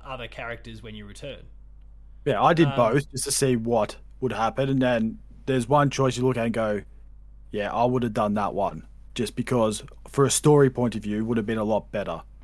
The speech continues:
Speaker 1: I just picked the
Speaker 2: Going
Speaker 1: character that
Speaker 2: into
Speaker 1: I liked the
Speaker 2: six.
Speaker 1: most and wanted to, wanted to hang out with the most, and that meant that a certain other character
Speaker 2: Yeah.
Speaker 1: was gonna be incredibly devastated by the, by the impact of the, uh, the, the person who didn't survive.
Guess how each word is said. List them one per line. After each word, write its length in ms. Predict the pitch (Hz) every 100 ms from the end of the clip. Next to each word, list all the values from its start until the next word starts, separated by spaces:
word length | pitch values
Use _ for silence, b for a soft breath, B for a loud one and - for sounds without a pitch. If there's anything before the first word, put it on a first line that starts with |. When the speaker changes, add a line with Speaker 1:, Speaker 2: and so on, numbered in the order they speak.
| - -
Speaker 1:
I 80 | 190
just 160 | -
picked 140 | 220 -
the 40 |
Speaker 2:
Going 60 | 214
Speaker 1:
character 240 | - 110
that 80 | 123
Speaker 2:
into 0 |
Speaker 1:
I 160 | 120
liked 160 | 147 175
the 60 | 113
Speaker 2:
six. 40 |
Speaker 1:
most 300 | 92 - - -
and 160 | 139 135
wanted 220 | 127 123
to, 220 | 135 123
wanted 260 | 120 135 117
to 80 | 113
hang 180 | 127 117
out 180 | 143
with 100 | 117
the 60 | -
most, 260 | 104 107 -
and 80 |
that 160 | 117 113
meant 200 | 113 110
that 120 | 117 - -
a 60 | -
certain 500 | - 143 110 113 113 -
other 180 | 147 147
character 420 | 131 120 117 117
Speaker 2:
Yeah. 60 | 104
Speaker 1:
was 160 | 110
gonna 140 | - 113
be 200 | 113 113
incredibly 500 | 120 - 190 160 151
devastated 560 | 147 135 127 117 110
by 180 | 120 117
the, 240 | 117 113 110
by 140 | 127
the 140 | 120 127
impact 340 | 127 117 -
of 160 | 113 -
the, 240 | 110 110 - - - - 143
uh, 180 | 131 120
the, 180 | 107 110 - -
the 60 |
person 300 | 113 117 107
who 120 | 95 104 - - - -
didn't 180 | 107
survive. 400 | 90 104 131 95